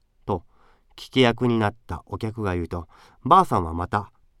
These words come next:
お決まりのようにこう答えた。「へえ、あなた、二度ばかり泥棒が入りましてな。貴様は金を貯めているに違いないと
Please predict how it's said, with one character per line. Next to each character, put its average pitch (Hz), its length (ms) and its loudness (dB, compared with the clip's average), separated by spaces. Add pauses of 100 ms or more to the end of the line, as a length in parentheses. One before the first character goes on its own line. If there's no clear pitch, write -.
(140)
お 92 140 -4
決 - 160 -4
ま 156 120 2
り 156 120 -4
の 156 100 0
よ 156 140 0
う 110 40 2
に 80 220 -8
こ 87 200 -10
う 90 40 -10
答 90 260 -10
え 82 60 -10
た。 - 260 -18 (600)
「へ - 300 -4
え、 - 80 -6
あ - 80 -8
な - 140 -10
た、 - 180 -8 (800)
二 120 260 -2
度 165 180 4
ば 165 180 0
か 151 180 -6
り 117 240 -4 (240)
泥 139 260 6
棒 151 300 4
が 147 160 4
入 147 260 0
り 185 120 2
ま 175 120 0
し - 80 -8
て 120 140 -8
な。 160 420 -6 (680)
貴 - 80 -8
様 151 320 4
は 151 180 4
金 135 320 0
を 156 160 6
貯 156 140 0
め 160 140 6
て 160 200 4
い 160 60 4
る 165 80 6
に 151 280 4
違 127 80 0
い 123 40 0 (200)
な 156 140 2
い 135 120 0
と 113 300 -6